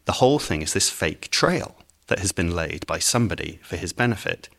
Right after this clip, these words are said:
to hide his real escape. What he actually did is he got a taxi to an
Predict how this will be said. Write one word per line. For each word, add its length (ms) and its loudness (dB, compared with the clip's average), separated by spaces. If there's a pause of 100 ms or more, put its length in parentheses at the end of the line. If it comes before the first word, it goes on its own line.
(120)
to 80 2
hide 260 -2
his 180 0
real 380 2
escape. 600 -4
What 120 4
he 240 6
actually 440 0
did 360 -12 (800)
is 80 0
he 80 2
got 160 -2
a 40 2
taxi 600 0
to 160 -2
an 80 -2